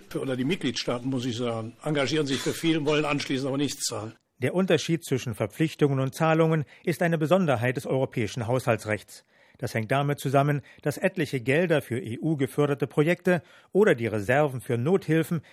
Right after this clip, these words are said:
Speaker 2: letztlich nicht oder erst später abgerufen werden. Aber bei einer so großen Differenz ist für Parlamentspräsident Schulz die Grenze zum Täuschungsmanöver überschritten.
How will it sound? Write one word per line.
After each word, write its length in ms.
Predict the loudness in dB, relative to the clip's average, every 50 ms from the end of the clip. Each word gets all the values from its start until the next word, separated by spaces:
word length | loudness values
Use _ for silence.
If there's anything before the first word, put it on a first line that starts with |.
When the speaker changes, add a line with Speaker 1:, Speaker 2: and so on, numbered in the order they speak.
| _ _
Speaker 2:
letztlich 560 | -4 0 0 0 -2 -4 -4 -6 -6 -4 -2
nicht 340 | 0 0 0 0 -2 -10 -10 -4
oder 160 | -2 0 0
erst 180 | 0 -2 -4 -10
später 420 | -6 0 0 0 2 2 0 -2
abgerufen 520 | -2 -4 -4 -4 -4 -4 -4 -6 -6 -6 -4
werden. 260 | -4 -4 -4 -6 -12 -18 _ _ _ _ _ _ _
Aber 360 | 0 2 2 4 4 4 4
bei 220 | 4 2 0 -2
einer 240 | -4 -4 -4 -4 -4
so 180 | 0 0 0 2
großen 360 | 2 2 2 2 2 0 -2
Differenz 500 | -2 -2 0 2 2 2 0 0 -4 -10 _ -20 _ _ _
ist 220 | -2 -2 -2 -2
für 100 | -4 -4
Parlamentspräsident 880 | -4 -2 -2 -2 -2 0 0 -2 -4 -4 -4 -2 -2 0 0 -2 -4 -4
Schulz 380 | -2 -2 -2 -2 -2 -6 -14 _ -20 -20 _ -8
die 80 | -6 -6
Grenze 420 | -2 0 0 0 0 -2 -4 -6
zum 180 | -6 -6 -6 -4
Täuschungsmanöver 920 | 0 2 2 2 2 -2 -4 -6 -4 -4 -4 -2 -2 -2 -2 -2 -4 -4
überschritten. 520 | -6 -6 -8 -8 -2 -2 -2 -2 -2 -8